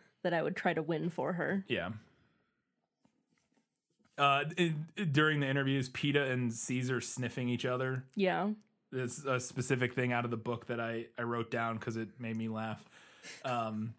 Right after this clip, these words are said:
Speaker 2: that was also the moment where I wrote the note about, about getting drawn in by the whole pageantry. Or, like, that, that little
Speaker 1: Mm-hmm.
Speaker 2: scene just, it really worked. And, yeah, I was,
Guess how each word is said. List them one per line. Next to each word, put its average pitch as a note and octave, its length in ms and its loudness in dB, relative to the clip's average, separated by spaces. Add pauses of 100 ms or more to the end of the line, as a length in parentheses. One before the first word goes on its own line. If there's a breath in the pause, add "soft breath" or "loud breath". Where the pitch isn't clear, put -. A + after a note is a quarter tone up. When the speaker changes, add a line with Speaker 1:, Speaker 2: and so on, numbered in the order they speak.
Speaker 2:
that D3+ 120 4
was F3 120 4
also E3+ 260 2
the C#3+ 80 2
moment C3+ 320 4
where B2+ 120 4
I B2 40 2
wrote B2+ 260 0
the B2 80 2
note A#2+ 320 0
about, A#2 460 0 (580 soft breath)
about B2+ 300 4
getting B2+ 240 4
drawn A#2 300 0
in A2+ 180 0
by A2 100 0
the G#2+ 60 -2
whole A2 100 -2
pageantry. G#2+ 460 -2
Or, G#2+ 300 -2
like, A2 180 -2
that, A2 200 -2
that A#2 160 4
little G2+ 160 4
Speaker 1:
Mm-hmm. - 80 -2
Speaker 2:
scene A2+ 260 0
just, A2 240 -4
it B2 140 2
really A#2 240 0
worked. A2 280 0
And, G#2+ 260 0
yeah, G2 260 2
I B2 80 -4
was, A2 120 -4